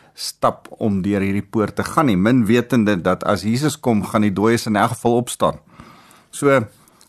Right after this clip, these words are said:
hulle het toe gehoor van verskillende profesieë, of ek gaan vandag met jou oor een van hierdie profesieë gesels, wat sê dat hierdie poort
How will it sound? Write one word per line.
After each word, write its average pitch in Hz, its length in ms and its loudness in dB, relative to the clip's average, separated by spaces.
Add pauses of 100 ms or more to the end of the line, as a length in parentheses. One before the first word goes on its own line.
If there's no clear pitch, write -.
hulle 110 160 2
het 208 120 0
toe 208 100 2
gehoor 123 340 2
van 98 280 0
verskillende 185 520 -2
profesieë, 143 840 -2 (300)
of - 200 -8
ek - 200 -8
gaan 104 120 -2
vandag 90 320 -2
met 107 120 -4
jou 98 160 0
oor 92 120 -2
een 104 160 0
van 101 160 -6
hierdie 90 220 -2
profesieë 95 540 -6
gesels, 104 440 -2 (520)
wat 139 240 -2
sê 202 360 -2
dat 143 200 0
hierdie 117 240 0 (200)
poort 135 520 0